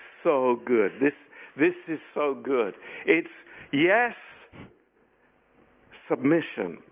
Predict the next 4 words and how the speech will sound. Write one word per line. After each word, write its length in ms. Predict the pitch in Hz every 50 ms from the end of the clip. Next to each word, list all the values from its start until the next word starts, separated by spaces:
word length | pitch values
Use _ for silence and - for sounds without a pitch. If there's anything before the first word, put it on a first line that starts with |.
| _ _ _ - - - _ _ _ - _ _ - - - - - - - -
but 600 | - 131 120 110 110 107 98 - - - - -
because 680 | - 127 120 - - - - 139 131 117 104 92 87 85 - - - -
of 200 | 101 95 85 87
love. 400 | 98 98 95 90 85 69 -